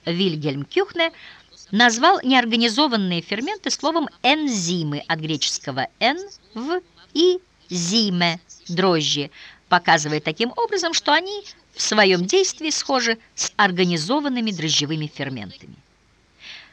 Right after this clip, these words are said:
В тысяча восемьсот девяносто седьмом году немецкий химик Эдуард Бухнер перемолол дрожжевые клетки и выделил сок из получившейся массы.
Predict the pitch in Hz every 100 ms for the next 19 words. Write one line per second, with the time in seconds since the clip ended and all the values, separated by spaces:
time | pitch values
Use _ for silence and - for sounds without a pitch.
0 | _ _ - 370 330 311 294 285 302 269
1 | 269 269 247 247 240 233 233 226 220 -
2 | 214 196 - 214 185 - 185 170 160 160
3 | 202 339 - 349 - _ _ _ _ _
4 | _ _ - 269 269 269 349 233 202 -
5 | 196 185 185 233 339 - 392 - 226 208
6 | 254 311 339 - - - 247 269 - 254
7 | - 196 180 208 - 156 - 160 127 -
8 | -